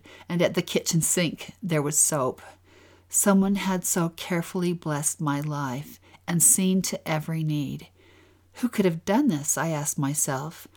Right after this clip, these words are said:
And then, "Oh no, they saw how messy my house is," my proud self answered.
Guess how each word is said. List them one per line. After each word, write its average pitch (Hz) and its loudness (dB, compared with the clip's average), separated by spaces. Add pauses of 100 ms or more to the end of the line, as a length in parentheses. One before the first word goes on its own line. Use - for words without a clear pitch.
(380)
And 175 6
then, 170 6 (300)
"Oh 208 8
no, 214 10 (260)
they 240 6
saw 226 10
how 190 6
messy 180 6
my 208 10
house 220 8
is," 151 2
my 160 4
proud 147 2
self 135 0
answered. 175 -2